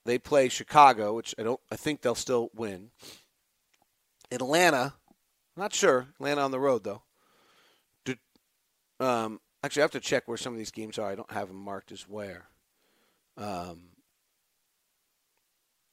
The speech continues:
if they go east here,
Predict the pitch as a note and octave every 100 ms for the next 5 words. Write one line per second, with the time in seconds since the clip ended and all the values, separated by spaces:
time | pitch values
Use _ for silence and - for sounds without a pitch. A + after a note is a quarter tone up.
0 | _ _ _ _ _ _ _ _ _ _
1 | _ _ _ _ _ _ _ - A3 F#4+
2 | D#4 D#3 F3+ - - B2 A2+